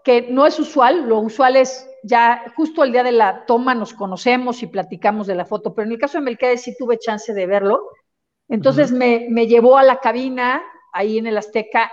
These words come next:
Speaker 1: antes de que lo remodelaran, desde donde él estaba, eh, narrando el partido.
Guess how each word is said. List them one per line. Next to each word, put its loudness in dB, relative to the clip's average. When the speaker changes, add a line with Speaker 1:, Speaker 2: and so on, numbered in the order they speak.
Speaker 1:
antes -2
de -4
que -2
lo 0
remodelaran, 2
desde 2
donde 6
él -2
estaba, 0
eh, -10
narrando 0
el -2
partido. -2